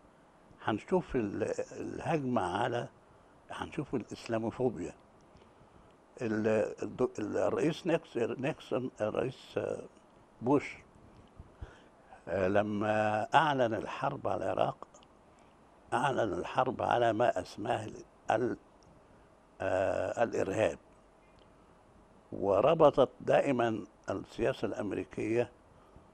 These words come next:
الإرهاب، آه، بالإسلام، وصار هذا حتى في الصحافة والتلفزيون الأمريكي وحتى الآن. والغريب في الأمر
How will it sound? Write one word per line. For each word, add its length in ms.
الإرهاب، 680
آه، 460
بالإسلام، 640
وصار 480
هذا 360
حتى 440
في 100
الصحافة 640
والتلفزيون 720
الأمريكي 480
وحتى 400
الآن. 400
والغريب 500
في 140
الأمر 440